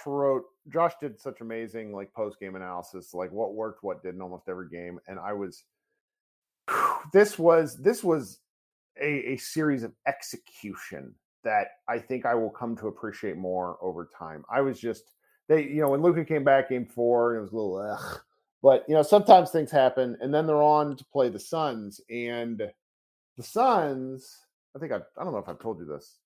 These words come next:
You, if, depending on which shows of ours you've listened to, like,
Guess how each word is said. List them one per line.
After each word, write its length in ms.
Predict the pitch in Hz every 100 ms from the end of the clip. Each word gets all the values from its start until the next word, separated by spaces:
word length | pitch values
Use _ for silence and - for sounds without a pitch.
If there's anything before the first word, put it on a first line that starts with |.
| _
You, 220 | 104 110 113
if, 180 | 113 113
depending 260 | 113 127 117
on 100 | 98
which 140 | 98
shows 320 | - 104 95
of 60 | 82
ours 180 | 80 76
you've 140 | 78
listened 280 | 80 87 -
to, 60 | 73
like, 140 | 78